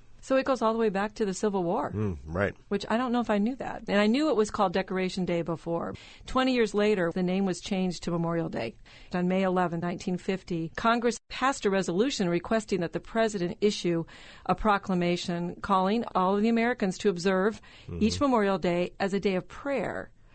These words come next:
Speaker 1: for
Speaker 2: Wow.
Speaker 1: permanent peace and designated a period on that day when the people of the United States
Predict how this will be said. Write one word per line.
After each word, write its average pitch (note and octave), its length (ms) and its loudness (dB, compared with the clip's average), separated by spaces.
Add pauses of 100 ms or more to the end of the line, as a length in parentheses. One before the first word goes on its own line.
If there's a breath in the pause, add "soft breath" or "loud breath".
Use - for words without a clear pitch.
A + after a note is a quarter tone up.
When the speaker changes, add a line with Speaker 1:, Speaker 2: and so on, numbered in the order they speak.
(140)
Speaker 1:
for F#3 140 0
Speaker 2:
Wow. D#3+ 100 2
Speaker 1:
permanent B3+ 380 2
peace F#3+ 520 -2 (300 loud breath)
and G3 160 2
designated G#3 720 2
a F3+ 80 -2
period C#4 560 0
on F#3 160 2
that F#3 220 0
day F3+ 300 2
when F3+ 140 0
the F3+ 80 0
people G#3 280 0
of G3+ 60 0
the G#3+ 60 0
United F#3+ 320 0
States E3+ 460 -2